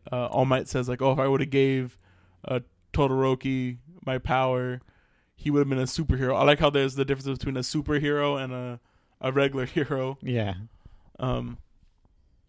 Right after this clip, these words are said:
Speaker 1: yeah, but I was also wondering, do you think, let's say, uh, let's say he did give it to Todoroki, right?
Speaker 2: Mm-hmm.
Speaker 1: Would, uh, Todoroki's half hot, half cold get transferred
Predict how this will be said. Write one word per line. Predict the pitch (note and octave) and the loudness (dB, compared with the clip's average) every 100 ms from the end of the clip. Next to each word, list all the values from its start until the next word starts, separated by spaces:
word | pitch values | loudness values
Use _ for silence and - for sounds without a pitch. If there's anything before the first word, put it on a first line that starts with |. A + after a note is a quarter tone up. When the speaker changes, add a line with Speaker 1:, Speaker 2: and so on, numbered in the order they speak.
| _ _ - | _ _ 4
Speaker 1:
yeah, | D#3+ C#3+ | 6 6
but | D3+ | 4
I | G2+ | 6
was | E3+ | 4
also | G3+ A3+ | 6 4
wondering, | F3 G3 F#3 E3 - - _ C3 | 2 0 0 -2 -8 -20 _ -8
do | C#3+ | -2
you | D#3+ | -2
think, | E3 D3+ D#3+ D3 - - _ _ - | 2 2 2 0 -8 -20 _ _ 0
let's | C#3+ C#3 | 0 0
say, | - D3 C#3+ C#3 C3 B2+ | -2 2 4 4 2 -2
uh, | E2+ A#2+ A#2 A#2 A2+ _ _ _ - | -2 -2 -2 -6 -8 _ _ _ -2
let's | C#3+ C3+ | -2 2
say | D3 | 2
he | C3 C#3+ | 2 0
did | C#3 | 0
give | C#3 B2+ | 0 -2
it | |
to | B2 | -4
Todoroki, | B2 C3 B2 A#2+ - B2+ | -4 -2 -2 -4 -4 -2
right? | B2+ C3 D3 C#3+ - - - _ _ _ _ - | 0 0 0 -4 -12 -20 -20 _ _ _ _ -10
Speaker 2:
Mm-hmm. | A#2 A2+ C#3 | -8 -6 0
Speaker 1:
Would, | C#3+ C#3+ C#3+ C3+ | 8 10 10 6
uh, | - C3 B2+ | 2 4 4
Todoroki's | B2 D#3 D3 D3 C#3+ C#3+ | 6 6 8 4 4 0
half | - D#3+ C#3 - | 0 4 4 4
hot, | C3 C#3 C#3 | 4 4 4
half | C3+ - | 0 0
cold | C3+ C3+ C3+ | 0 0 0
get | B2+ - | -4 -4
transferred | C3 B2 B2 C3 B2 B2+ | -4 -4 -6 -8 -6 -6